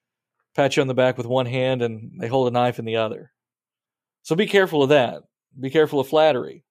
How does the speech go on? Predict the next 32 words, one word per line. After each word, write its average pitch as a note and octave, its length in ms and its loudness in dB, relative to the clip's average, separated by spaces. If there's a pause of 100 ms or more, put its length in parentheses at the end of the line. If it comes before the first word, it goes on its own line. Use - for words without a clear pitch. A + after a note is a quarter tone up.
(1080)
But, D#3 240 4
um, D#3 160 2
just G3+ 180 2
because F#3+ 360 2
someone D#3 320 2
wears D3 180 4
a B2+ 60 -6
mitre, C3 500 0 (640)
just C3 180 -8
because C#3 300 0
someone C3+ 640 -4 (220)
holds C#3+ 280 -2
a C3 60 -2
certain C3 260 0
office, C3 600 -2 (440)
just C3+ 180 -6
because C#3 260 0
someone C#3 280 0
holds C3 280 -4
certain B2+ 300 -4
status, C#3+ 840 -4 (880)
does C#3 220 -2
not F3 320 4
necessarily B2+ 720 -2
mean A2+ 440 -10 (280)
that B2+ 100 -10
they're B2+ 140 0
great. A#2 420 -4
I - 40 -12
mean, C3+ 140 -6
how E3 160 0
many D3+ 340 -4